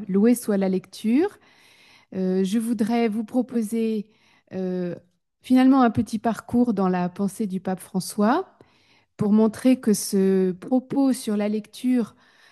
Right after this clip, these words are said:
euh, en rejoint beaucoup d'autres, euh, son propos sur, euh, le fait que nous sommes des êtres en relation, euh,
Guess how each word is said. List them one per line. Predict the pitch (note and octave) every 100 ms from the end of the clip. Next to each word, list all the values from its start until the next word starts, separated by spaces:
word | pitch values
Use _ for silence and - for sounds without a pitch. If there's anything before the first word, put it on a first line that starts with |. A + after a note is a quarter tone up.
| _
euh, | F#3+ F#3+ -
en | G#3+
rejoint | A3 B3 A3+ B3
beaucoup | G#3+ C#4+ E4+ D#4+
d'autres, | A3 A#3 F4 - - F#3 - _ _ _
euh, | G3 G3 F#3+ F#3+
son | - G#3+
propos | - A3+ B3 B3
sur, | A#3+ - A3+ A3 G#3
euh, | G3 F#3 F3+ E3+ _ _ _ _ _ -
le | G3
fait | B3 B3+
que | -
nous | G#3+ G#3+
sommes | - A#3 A3+
des | G3 F#3+
êtres | A#3 A#3 -
en | F3+
relation, | E3 B3+ B3+ A3 - - F3+ A#3 _ _ _ _ _ _ _ _
euh, | F#3 F#3 F#3 F3+ F3+ F3+